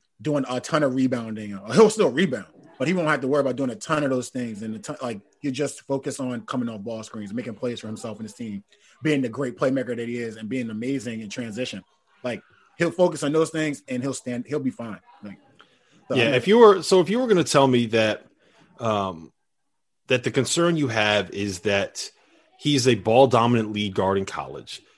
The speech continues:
Speaker 2: I don't know if he's necessarily talented enough to be a ball dominant lead guard at the N B A level.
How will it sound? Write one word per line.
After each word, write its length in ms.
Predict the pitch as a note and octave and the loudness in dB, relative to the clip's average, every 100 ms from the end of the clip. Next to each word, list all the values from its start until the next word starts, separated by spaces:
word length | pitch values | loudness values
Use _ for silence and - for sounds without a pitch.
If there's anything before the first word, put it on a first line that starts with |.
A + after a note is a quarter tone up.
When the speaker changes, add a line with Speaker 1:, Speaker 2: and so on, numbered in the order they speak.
| _ _ _ _ - | _ _ _ _ 0
Speaker 2:
I 120 | A#2+ | 4
don't 180 | D3 D3+ | 4 6
know 160 | C3 | 4
if 100 | B2 | 4
he's 140 | A#2 G#2 | 0 -4
necessarily 600 | A#2+ A2+ - G#2+ G#2 F#2+ | -4 -2 0 2 2 -4
talented 460 | - G#2 G#2+ A2 | -2 -2 0 -2
enough 200 | G2+ G2+ | -2 -4
to 80 | - | -6
be 160 | F#2 G2 | -2 0
a 60 | |
ball 260 | F2 F#2 F#2+ | 0 0 0
dominant 380 | F#2 F#2 F#2 F#2+ | 0 -2 -4 -8
lead 180 | F#2+ F2+ | -10 -4
guard 400 | F2+ F2 E2 - - - - | -4 -4 -6 -12 -20 -20 -8
at 120 | G#2 | -6
the 160 | A2+ G#2 | -4 -2
N 100 | F#2+ | -2
B 220 | G#2 G#2 | 2 2
A 40 | |
level. 400 | F#2 D2+ D#2 D#2 | 0 -6 -10 -16